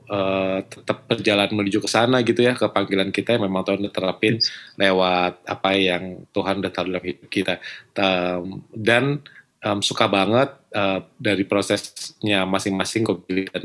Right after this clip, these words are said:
Speaker 1: Bugi, em, agak sedikit beda, tapi somehow kita belajar,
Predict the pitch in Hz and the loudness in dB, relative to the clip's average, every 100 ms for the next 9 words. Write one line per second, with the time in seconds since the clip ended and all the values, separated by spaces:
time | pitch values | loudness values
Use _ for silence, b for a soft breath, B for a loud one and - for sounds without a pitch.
0 | 92 92 92 123 - B B B B - | -6 -2 2 2 0 B B B B -2
1 | 107 98 95 95 92 98 98 - - - | 2 2 2 0 -2 -6 -8 -12 -16 -16
2 | _ _ _ 117 107 107 113 110 - 113 | _ _ _ -2 0 2 2 2 4 4
3 | 127 147 117 - 156 165 B B B - | 4 2 2 4 4 2 B B B -4
4 | 123 117 131 151 165 160 - - 117 151 | 0 2 2 4 4 0 -2 -4 2 2
5 | 123 107 101 110 113 117 | 4 4 4 4 4 2